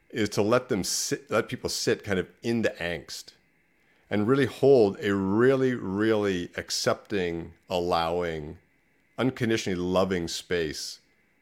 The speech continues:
for all that angst. In other words, it doesn't need to be different than it is. And that's the conditioned mind that we all grew up with, is when something's uncomfortable, we gotta problem solve this thing,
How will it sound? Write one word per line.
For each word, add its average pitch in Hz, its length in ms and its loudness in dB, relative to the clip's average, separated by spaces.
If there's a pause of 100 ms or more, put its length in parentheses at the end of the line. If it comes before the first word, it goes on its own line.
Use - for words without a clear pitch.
for 107 280 -4
all 113 340 4
that 90 340 0
angst. - 460 -6 (840)
In 101 100 -2
other 107 140 4
words, 101 300 2 (360)
it 104 160 -6
doesn't 113 380 0
need 98 240 -4
to 90 80 -14
be 90 120 -6
different 87 420 -6
than 80 120 -4
it 78 140 -4
is. 73 380 -8 (840)
And 95 140 -2
that's 120 280 2
the - 160 -6
conditioned 98 640 -4
mind 85 360 -2
that 76 80 -4
we 82 140 -6
all 98 260 2
grew 87 240 0
up - 160 -6
with, 76 200 -4
is 73 380 -8 (360)
when 82 120 -6
something's 131 540 -2
uncomfortable, 87 840 -2
we 78 80 -10
gotta 80 180 -2
problem 117 440 0
solve 80 340 -2
this 76 200 -8
thing, 73 360 -6